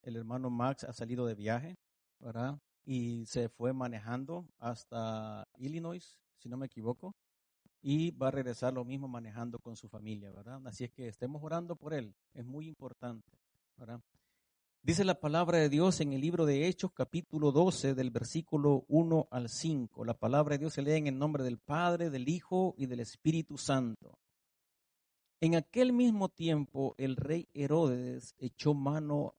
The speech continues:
a algunos de la iglesia para maltratarles.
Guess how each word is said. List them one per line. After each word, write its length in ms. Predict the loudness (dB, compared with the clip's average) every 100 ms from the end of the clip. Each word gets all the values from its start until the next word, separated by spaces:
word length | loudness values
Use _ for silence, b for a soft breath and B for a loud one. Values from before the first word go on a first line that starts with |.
| _
a 160 | -4 -2
algunos 760 | -4 -6 -4 -2 -2 -2 -6 -14
de 200 | -6 -2
la 120 | -2
iglesia 680 | -4 -4 -2 -2 -2 -4 -6
para 320 | -6 -8 -6
maltratarles. 1300 | -4 -2 -2 -4 -10 -6 -2 -2 -2 -12 -20 -20 -20